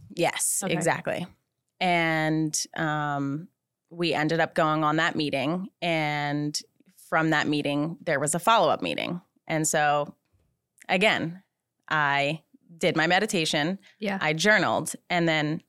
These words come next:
Speaker 1: I forgot this on the last one, but spoke it out into existence. So, like, physically saying out loud,
Speaker 2: Yeah.
Speaker 1: like, multiple times in a row, and then just sitting with it.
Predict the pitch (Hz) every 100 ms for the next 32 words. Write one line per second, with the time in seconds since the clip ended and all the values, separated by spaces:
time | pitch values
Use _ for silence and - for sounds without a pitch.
0 | _ _ _ _ 160 156 151 147 156 139
1 | 135 139 147 147 147 - - - 185 165
2 | 151 147 143 151 147 131 - - 170 -
3 | - 160 143 135 - - - - 202 185
4 | 202 202 190 175 170 - 151 143 143 -
5 | 147 - 135 - - - 226 208 170 156
6 | 156 - - 165 165 151 - 160 151 208
7 | - 82 82 80 185 _ _ _ _ _
8 | _ _ _ _ - 180 165 160 160 -
9 | 160 139 147 76